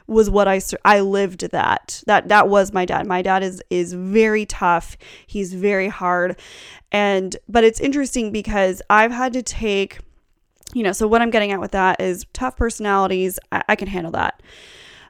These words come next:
Um, but I was having a hard time really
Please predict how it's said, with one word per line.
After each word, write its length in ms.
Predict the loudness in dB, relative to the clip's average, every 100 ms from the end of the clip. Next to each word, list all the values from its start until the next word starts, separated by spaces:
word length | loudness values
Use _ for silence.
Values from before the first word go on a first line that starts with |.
| _
Um, 600 | 2 2 2 -2 -6 -10 -12 -14
but 500 | -2 2 4 2 -6 _ _ _ _ -2
I 200 | 2 2
was 180 | 0 -6
having 460 | -2 2 4 2
a 60 | -2
hard 380 | -2 0 0 -6
time 460 | -6 -2 -2 -2
really 560 | -6 -6 -2 -2 -2